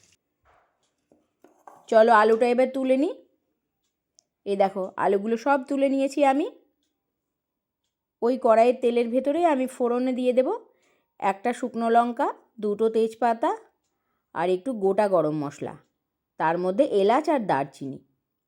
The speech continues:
এবার কেটে রাখা পেঁয়াজটা কড়াইয়ে দিয়ে দিলাম।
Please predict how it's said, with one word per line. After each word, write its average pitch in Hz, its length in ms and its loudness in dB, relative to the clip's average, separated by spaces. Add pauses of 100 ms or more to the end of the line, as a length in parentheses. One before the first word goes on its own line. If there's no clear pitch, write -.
(520)
এবার 220 280 4
কেটে 277 240 0
রাখা 294 240 0
পেঁয়াজটা 294 420 2
কড়াইয়ে 285 320 4
দিয়ে 294 180 0
দিলাম। 311 220 2